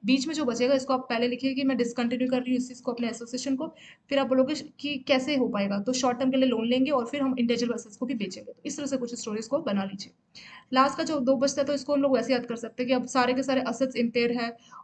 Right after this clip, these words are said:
और अब मेरी जो liabilities है, वो काफ़ी contingent, अ, लायबिलिटीज है, contingent एसेट्स आ गए, तो वो ट्वेंटी एट, ट्वेंटी नाइन इस तरह का हो जाएगा, ठीक है। short term में आपको थोड़ा सा समझ में आ गया, इसको इस तरह से आप लोगों को याद करना है। और ये last वाले page का भी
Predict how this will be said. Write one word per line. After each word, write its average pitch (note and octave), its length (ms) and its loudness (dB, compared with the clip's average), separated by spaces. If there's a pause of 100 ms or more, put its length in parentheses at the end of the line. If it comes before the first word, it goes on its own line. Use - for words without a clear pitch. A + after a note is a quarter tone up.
और A3+ 120 2
अब A#3+ 120 -2
मेरी B3+ 220 4
जो B3+ 260 2
liabilities A#3+ 500 0
है, C4 60 4
वो C4 60 0
काफ़ी A#3 200 -2
contingent, A#3 540 -2
अ, G3 120 0
लायबिलिटीज G#3+ 500 -4
है, A#3+ 60 -2
contingent A#3 480 -4
एसेट्स A#3+ 300 -4
आ G#3 60 -12
गए, - 220 -16
तो C4 60 0
वो C4+ 80 0
ट्वेंटी B3 280 0
एट, B3+ 100 2
ट्वेंटी A3+ 180 -4
नाइन G#3+ 160 -8
इस G#3 100 -18
तरह G#3+ 100 -10
का C4 380 -10
हो G#3 80 -4
जाएगा, G3+ 340 -10 (1080)
ठीक D#4+ 160 -6
है। - 200 -8
short C#4+ 240 0
term D4+ 100 0
में D4+ 60 0
आपको D4 160 -2
थोड़ा C#4+ 160 -2
सा D4 60 -4
समझ C4+ 220 0
में C4+ 100 4
आ C4 40 2
गया, C#4 220 -2
इसको C4 340 -2
इस B3+ 100 -6
तरह C#4+ 100 -2
से C4 100 -2
आप B3 120 -2
लोगों A#3+ 140 2
को A#3+ 100 -2
याद G#3+ 220 -4
करना C4 240 -2
है। D#4+ 60 -2
और A3+ 340 -2
ये A#3 100 0
last A#3 340 -2
वाले A#3+ 140 0
page A3+ 200 -4
का A3+ 120 -6
भी D4+ 140 -2